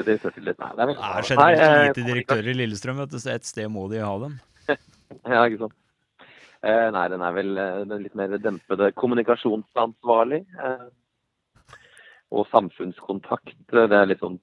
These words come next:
Speaker 1: populært da, men, eh, ellers er det vel egentlig litt sånn konseptutvikler-aktig da, at man prøver å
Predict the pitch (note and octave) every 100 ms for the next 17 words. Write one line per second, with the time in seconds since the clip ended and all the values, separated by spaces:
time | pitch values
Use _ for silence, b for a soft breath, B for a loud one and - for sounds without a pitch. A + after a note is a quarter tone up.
0 | _ F#2+ F#2 F2 - G#2 A2 G#2+ G#2+ G2+
1 | F#2+ F#2 F#2 G2+ G2 A2+ A2+ G2+ A2 F#2+
2 | F#2+ - - A#2 - G2+ - _ A#2+ -
3 | A2 - - A2+ A2+ A2 - - - B2
4 | - - - A2 A#2 F#2+ F2 F#2